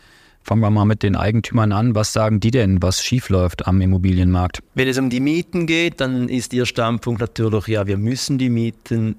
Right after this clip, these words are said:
Speaker 2: jetzt erhöhen, weil wir haben ja auch höhere Kosten,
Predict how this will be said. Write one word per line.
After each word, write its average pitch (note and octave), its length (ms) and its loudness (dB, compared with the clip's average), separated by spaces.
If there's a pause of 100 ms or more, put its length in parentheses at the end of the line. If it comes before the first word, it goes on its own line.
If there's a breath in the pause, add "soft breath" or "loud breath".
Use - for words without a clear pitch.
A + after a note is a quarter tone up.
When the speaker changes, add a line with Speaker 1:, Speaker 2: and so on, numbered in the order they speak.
Speaker 2:
jetzt G#2+ 320 -4
erhöhen, G#2 640 0
weil F#2 240 0
wir F#2+ 160 0
haben F#2 220 0
ja F2 100 0
auch - 240 -6
höhere F2+ 300 -2
Kosten, F2 880 -4